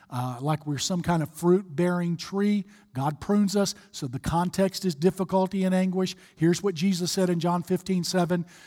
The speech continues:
He said, "If you abide in me," in other words, you're saved, you know me, and you're seeking to walk with me. "If you abide in me and my word abides in you, ask whatever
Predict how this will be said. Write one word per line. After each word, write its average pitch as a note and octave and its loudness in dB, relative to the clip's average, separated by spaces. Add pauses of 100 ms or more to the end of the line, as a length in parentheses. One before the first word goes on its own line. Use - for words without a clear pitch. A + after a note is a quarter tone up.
He F#3 4
said, F3+ 4
"If D3+ 2
you G#3 6
abide F3 2
in F#3+ 2
me," D3 -4 (460)
in C#3 -4
other E3+ 2
words, D#3 -6
you're C3+ -4
saved, F#3+ 0
you C3+ -2
know D#3 2
me, F#3+ 0 (240)
and B2+ -2
you're C3 -6
seeking F3+ 0
to F3+ 2
walk F#3 2
with F#3 -6
me. F#3+ -4 (300)
"If D#3+ 2
you G3+ 4
abide G#3 2
in G#3 2
me D#3 0 (220)
and E3+ 4
my E3+ 6
word G#3 2
abides F3 2
in F#3 0
you, D#3+ 0 (1600)
ask F#3+ 2 (180)
whatever F#3 2